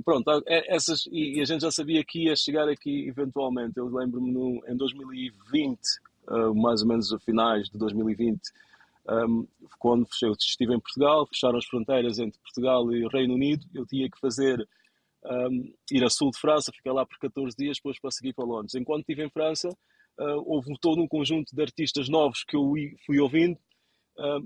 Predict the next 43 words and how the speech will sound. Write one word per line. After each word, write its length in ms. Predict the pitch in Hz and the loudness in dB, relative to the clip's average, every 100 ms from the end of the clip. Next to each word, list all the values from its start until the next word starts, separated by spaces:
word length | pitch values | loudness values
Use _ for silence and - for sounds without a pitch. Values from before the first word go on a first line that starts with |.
| - - | -10 -4
e 80 | 151 | -4
que 120 | - | -2
tinham 220 | 175 170 | 2 2
coisas 260 | 160 165 147 | 4 0 0
muito 260 | 170 170 147 | 0 0 2
boas. 260 | 170 156 - | 2 2 0
Por 100 | 120 | -2
exemplo, 220 | 135 135 | -2 0
um 40 | |
deles 220 | 135 139 | 2 2
é 60 | 135 | 2
o 80 | 135 | -2
T 160 | - | 0
I 160 | 143 139 | 0 2
C, 400 | - 151 170 185 _ - | 0 -2 -2 -4 _ -6
e, 320 | 147 147 139 | -2 -2 -4
e 300 | 160 151 151 | -4 0 0
em 100 | 156 | 0
Portugal 300 | - 170 180 | 0 2 4
não 80 | 185 | 2
se 100 | 185 | 0
ouvia 220 | 175 208 | -2 -2
o 20 | |
T 180 | - 123 | -2 -4
I 60 | 110 | -4
C, 160 | - | -6
e 300 | 113 120 127 | -8 -6 -4
eu, 100 | 123 120 | -4 -4
eu 80 | 127 | -2
soube 260 | - 131 127 | 0 0 -4
que 80 | - | -4
agora 220 | 127 131 | 0 0
nos 140 | 127 127 | 0 -4
últimos 280 | 120 131 | -4 -2
se-, 220 | - 135 123 | 2 2 0
sete 380 | - 143 131 131 | -4 -2 -4 2
meses 240 | 139 139 | 2 4
já 140 | 151 | 2
se 120 | 139 160 | 2 0
ouve 140 | 139 | -2
T 180 | - 143 | 0 2
I 80 | 135 | 2
C, 340 | - 147 151 | 0 -2 -4